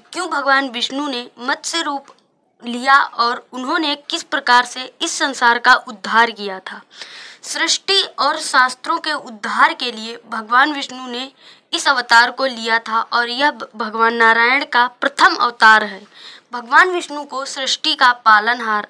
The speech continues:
अथवा संचालक माना जाता है।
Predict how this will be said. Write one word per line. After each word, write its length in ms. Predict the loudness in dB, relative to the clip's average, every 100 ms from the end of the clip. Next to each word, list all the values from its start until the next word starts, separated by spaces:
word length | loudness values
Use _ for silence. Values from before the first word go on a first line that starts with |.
| -6
अथवा 380 | -6 -4 -4 -4
संचालक 680 | -4 -4 4 6 6 4 0
माना 340 | 2 4 4
जाता 360 | 0 -4 -4 -4
है। 260 | -4 -10